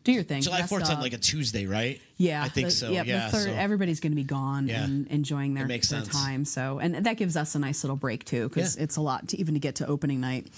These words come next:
Speaker 1: So Joe Samba,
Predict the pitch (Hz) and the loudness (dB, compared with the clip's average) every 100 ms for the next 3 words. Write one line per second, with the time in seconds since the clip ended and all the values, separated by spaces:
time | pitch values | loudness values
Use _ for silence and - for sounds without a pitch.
0 | - - - - 160 151 147 - 170 - | -18 -12 -2 2 4 2 0 -4 -6 0
1 | - 190 320 - - 208 185 160 127 - | 2 2 2 2 0 0 2 2 0 0
2 | 180 | -2